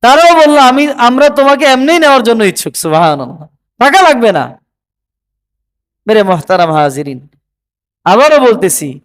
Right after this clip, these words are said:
হজে যাওয়ার জন্য টাকা যেটা আছে, এটা জাহিরি আসবাব, এটা জাহিরি আসবাব, এটা পরে। আগে আমার বাতিনি আসবাব তৈরি করতে হবে,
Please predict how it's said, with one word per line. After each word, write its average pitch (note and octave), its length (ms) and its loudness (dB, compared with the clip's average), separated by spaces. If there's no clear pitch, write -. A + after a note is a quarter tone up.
হজে G3 320 2
যাওয়ার G3+ 360 2
জন্য A3+ 600 -2
টাকা C4+ 340 2
যেটা B3+ 340 2
আছে, G#3 260 0
এটা G3 400 0
জাহিরি A#3+ 540 2
আসবাব, A3+ 640 0
এটা B3 180 0
জাহিরি D4+ 420 2
আসবাব, B3 580 0
এটা A#3+ 220 0
পরে। C#4 540 2
আগে G3+ 220 0
আমার G3 220 0
বাতিনি F#3+ 420 0
আসবাব E3 340 -2
তৈরি E3+ 220 -6
করতে C#3+ 300 -10
হবে, C3+ 140 -16